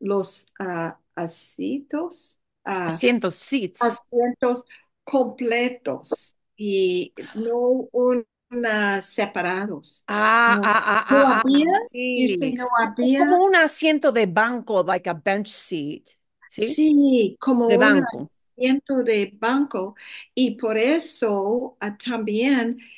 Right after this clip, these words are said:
Speaker 1: Eh, dice, era una persona popular en la universidad porque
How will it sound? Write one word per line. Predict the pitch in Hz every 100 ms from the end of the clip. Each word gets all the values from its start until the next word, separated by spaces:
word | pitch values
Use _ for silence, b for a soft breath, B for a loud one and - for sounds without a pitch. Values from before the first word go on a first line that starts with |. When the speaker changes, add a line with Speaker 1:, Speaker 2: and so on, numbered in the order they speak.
| B _ _
Speaker 1:
Eh, | - 277 - _ _ _ _
dice, | - 226 226 - _
era | - 247 277
una | 269 262 240
persona | 220 226 214 - 208 208 208
popular | 226 202 190 196 208 202
en | 208 190
la | 180
universidad | 208 196 196 190 185 185 165 202 220 -
porque | 175 165 - 180 175